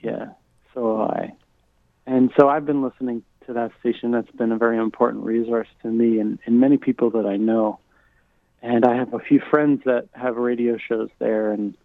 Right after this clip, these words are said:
one day I was driving, and this D J that I knew was interviewing Sachiko, and I,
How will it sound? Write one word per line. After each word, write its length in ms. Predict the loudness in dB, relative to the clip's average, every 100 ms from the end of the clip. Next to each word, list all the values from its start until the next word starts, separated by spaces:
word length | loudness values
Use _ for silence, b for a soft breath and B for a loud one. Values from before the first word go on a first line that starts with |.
| _ _ _ _ _
one 200 | 0 2
day 160 | 2 0
I 60 |
was 180 | -2 -6
driving, 800 | -6 -2 0 -2 -4 -8 -12 -16 -14
and 280 | -12 -8 -6
this 140 | -6 -8 _ _
D 180 | -2 4
J 260 | 4 4
that 180 | 2 0
I 80 | 0
knew 320 | 0 2 2
was 120 | 0 -2
interviewing 460 | 2 2 2 -2 -6 -6
Sachiko, 640 | -4 -4 -6 -6 -4 -2 -2
and 120 |
I, 100 | -4